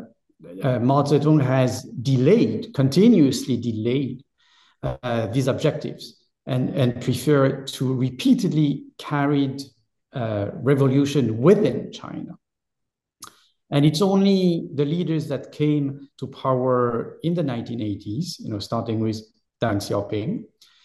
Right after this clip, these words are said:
who were able to, uh, accomplish the promises that had been made to the Chinese people in the nineteen thirties and nineteen forties. So, uh,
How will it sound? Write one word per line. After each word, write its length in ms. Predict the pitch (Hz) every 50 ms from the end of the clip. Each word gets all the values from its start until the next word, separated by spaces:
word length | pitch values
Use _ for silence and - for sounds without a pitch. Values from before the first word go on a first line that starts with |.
| _ _ _ _ _
who 500 | - - - 170 160 160 156 147 - -
were 340 | - 143 139 131 123 143 -
able 480 | - 170 170 160 147 160 151 147 143 - - - - -
to, 540 | - - - 135 131 127 123 120 - - -
uh, 320 | - 120 113 107 101 101 95 - - - _ _ _ _ _ -
accomplish 800 | 127 - - - 156 196 - - - 135 110 - - - - - - _ _ _ _ _ -
the 140 | - 123 135
promises 800 | 139 - - - 151 175 190 175 - - - 131 113 98 - - -
that 100 | 127 104
had 220 | 107 127 131 120
been 220 | 131 127 127 127
made 260 | 127 135 147 156 151 156
to 100 | 147 131
the 120 | 127 127
Chinese 480 | 127 - 123 117 120 120 123 127 117 -
people 540 | - 123 117 113 110 117 117 110 113 - - - _ _ _ -
in 140 | - 123 120 113
the 80 | 117
nineteen 380 | 113 110 110 110 107 - 110 101
thirties 380 | - 110 104 - 113 110 104
and 120 | 107 101 104
nineteen 340 | 101 101 104 - - - -
forties. 640 | - - - - - - 185 180 180 - - - _ _ _ _ - - - _ _ _ _
So, 720 | - - - 151 147 147 147 147 143 135 143 139 139 143 - - -
uh, 720 | - 143 143 139 139 135 135 131 127 131 - - - -